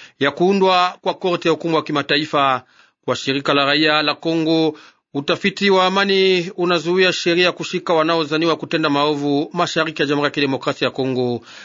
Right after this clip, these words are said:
Taarifa ya Michel Kifinda Ngoi inasomwa kutoka Kalemi nawe François Xavier Mibe.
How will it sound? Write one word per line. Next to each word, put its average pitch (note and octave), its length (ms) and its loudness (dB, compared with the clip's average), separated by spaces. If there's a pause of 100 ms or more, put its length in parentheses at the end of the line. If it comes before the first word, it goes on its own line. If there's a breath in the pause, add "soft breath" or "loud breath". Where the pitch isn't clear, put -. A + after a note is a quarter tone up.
(180 loud breath)
Taarifa D#3 320 0
ya D#3+ 60 2
Michel D#3+ 340 0
Kifinda E3 460 -2
Ngoi D#3+ 440 0 (320 loud breath)
inasomwa F3+ 480 2
kutoka F#3 260 -2
Kalemi F3+ 680 2
nawe E3+ 260 0
François D#3+ 380 -2
Xavier C#3+ 320 -2
Mibe. B2+ 400 -2